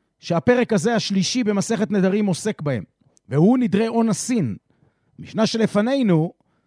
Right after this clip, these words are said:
בסוף דף ז עמוד ב', מבארת מקרים נוספים של נדרי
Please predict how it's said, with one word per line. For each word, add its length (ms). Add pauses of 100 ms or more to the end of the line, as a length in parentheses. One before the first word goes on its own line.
(120)
בסוף 320
דף 180
ז 120
עמוד 440
ב', 80 (1200)
מבארת 1080 (720)
מקרים 400
נוספים 680 (540)
של 320
נדרי 420